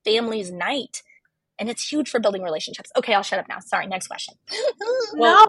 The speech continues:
Speaker 2: just
Speaker 3: so
Speaker 2: keep
Speaker 3: you,
Speaker 2: talking. We don't wanna
Speaker 3: you,
Speaker 2: talk. You keep going. <laughs>
Speaker 3: you told all the high school teachers to pull over and give themselves a hug. I hope everyone, if you're in the car, has pulled over and has just taken notes because
Speaker 2: Yeah.
Speaker 3: the, the layers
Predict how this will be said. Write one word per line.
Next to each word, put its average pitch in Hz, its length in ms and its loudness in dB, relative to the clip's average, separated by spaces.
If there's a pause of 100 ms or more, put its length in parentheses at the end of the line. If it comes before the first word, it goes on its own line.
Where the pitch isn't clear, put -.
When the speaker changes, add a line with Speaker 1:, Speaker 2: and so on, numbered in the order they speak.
(120)
Speaker 2:
just 339 200 4
Speaker 3:
so - 40 -4
Speaker 2:
keep 196 200 2
Speaker 3:
you, 220 60 -6
Speaker 2:
talking. 311 640 6
We 220 140 4
don't 320 180 10
wanna 302 200 8
Speaker 3:
you, 294 60 0
Speaker 2:
talk. 220 300 8
You 269 140 -2
keep 285 260 -4
going. 247 440 -2 (220)
<laughs> - 200 -12
Speaker 3:
you 277 340 -2
told 285 260 4
all 226 140 8
the 220 100 4
high 214 200 0
school 220 240 -4
teachers 233 360 -4
to 233 100 -4
pull 202 180 -2
over 190 240 0
and 185 80 -4
give 175 120 -2
themselves 180 380 -4
a 180 60 -4
hug. 175 340 0
I 214 120 4
hope 339 260 2
everyone, 233 680 0
if 226 120 -2
you're 247 100 -4
in 247 80 -2
the 254 80 -4
car, 269 220 2
has 262 120 -4
pulled 269 220 -4
over 262 260 2
and 226 120 2
has 202 120 -4
just 196 160 -8
taken 185 280 -4
notes 202 500 -6 (100)
because 233 420 6 (120)
Speaker 2:
Yeah. - 80 -4 (140)
Speaker 3:
the, 202 120 -6 (300)
the 214 400 2 (140)
layers 277 760 0